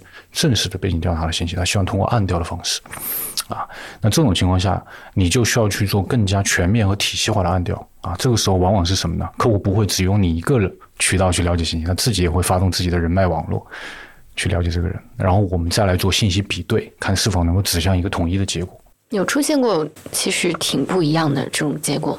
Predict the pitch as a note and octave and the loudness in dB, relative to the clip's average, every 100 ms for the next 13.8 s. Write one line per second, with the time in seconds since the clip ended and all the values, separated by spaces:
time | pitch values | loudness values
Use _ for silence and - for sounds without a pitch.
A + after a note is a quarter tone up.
0 | - A2 F#2+ - - - - G2 F#2+ F2 | -6 -4 -2 0 -4 -6 -4 0 0 0
1 | E2+ - - G#2 F#2 F#2+ G2 F2 F2+ E2+ | -2 -6 -2 0 2 2 -2 -2 -2 -2
2 | F#2 F#2 - F#2+ - - - G2+ F2+ E2 | -4 -8 -10 -10 -10 -12 -4 0 0 0
3 | G2+ G2 F2+ - F#2+ F#2+ F2+ E2+ - - | 0 2 2 0 0 0 0 0 -2 -2
4 | F2+ E2 G2+ F#2 F2 D#2+ - - F2+ - | 0 0 0 0 0 -2 -6 -6 -2 0
5 | G#2+ G2+ G#2+ F#2+ F2 - - - A2 A2 | 2 2 2 0 0 -4 -6 -2 0 0
6 | G#2+ F2+ F2 E2 D#2 E2 - - - G#2 | 0 -2 -2 -4 -6 -6 -6 -8 -2 2
7 | G2 A#2+ C3+ C#3 - F#2 F2 F2 E2+ - | 4 4 2 0 2 0 2 0 -2 -2
8 | G2+ F#2+ - - - F#3 C#3+ G#2+ G#2 - | 0 0 -2 -8 -2 2 4 4 2 0
9 | F2+ B2 C3 A2+ F#2 F2+ F2+ - G2 - | 0 0 0 0 0 -4 -6 -6 -6 -8
10 | - - F2+ F2 F2+ G2 F2 G#2 A2 F#2 | -20 -8 -4 -2 0 0 2 2 2 0
11 | - G#2+ F#2+ F2+ F2+ E2+ - G2 F2 F2+ | 0 0 0 -4 -6 -6 -4 -2 -2 -2
12 | F2 - - - G2 - E3 D3+ D#3+ A2+ | -4 -6 -8 -4 -2 2 2 2 2 2
13 | A2+ F2 F#2 F2+ E2+ E2+ - F#2 | 2 2 2 0 -2 -4 -4 -4